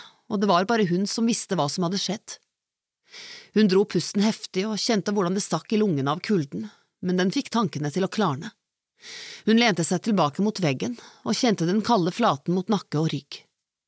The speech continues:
Hvorfor hadde hun dratt dit ned nyttårsnatten? Hva ville hun oppnå ved å møte ham? Var det svaret på det hun ønsket å finne nå? Det var ikke meningen at han skulle dø, forsvarte hun seg selv. Det ble bare slik.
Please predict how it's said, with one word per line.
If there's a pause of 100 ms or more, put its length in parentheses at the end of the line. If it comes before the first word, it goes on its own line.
(480)
Hvorfor
hadde
hun
dratt
dit
ned (140)
nyttårsnatten? (600)
Hva
ville
hun
oppnå (160)
ved
å
møte
ham? (960)
Var
det
svaret
på
det
hun
ønsket
å
finne
nå? (760)
Det
var
ikke
meningen
at
han
skulle
dø, (520)
forsvarte
hun
seg
selv. (360)
Det
ble
bare
slik.